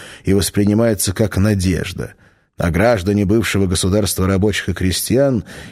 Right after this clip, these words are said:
иной раз как скажут своим новым хозяинам с полным, кстати, основанием:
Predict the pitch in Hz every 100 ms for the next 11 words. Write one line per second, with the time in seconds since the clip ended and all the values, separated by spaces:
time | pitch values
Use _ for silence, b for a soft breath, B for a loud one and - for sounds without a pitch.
0 | B - 101 120 113 113 101 - 104 90
1 | - - - 160 185 165 123 110 82 -
2 | B B - - 98 110 98 92 113 98
3 | 95 87 - 98 101 107 92 87 82 -
4 | - - 151 170 110 110 - - 98 80
5 | - - - 82 82 82 82